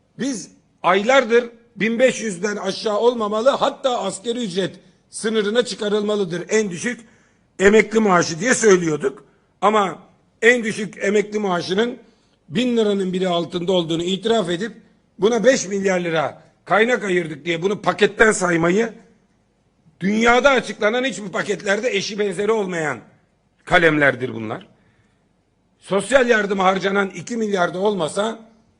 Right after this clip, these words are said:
fakir fukaraya sosyal yardıma harcanacağı ifade edilen, sosyal yardımlaşmanın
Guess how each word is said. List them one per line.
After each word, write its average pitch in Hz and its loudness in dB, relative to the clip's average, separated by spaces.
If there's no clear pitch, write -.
fakir 196 0
fukaraya 165 -2
sosyal 190 0
yardıma 170 2
harcanacağı 160 -2
ifade 143 -4
edilen, 127 -8
sosyal 208 -2
yardımlaşmanın 175 -2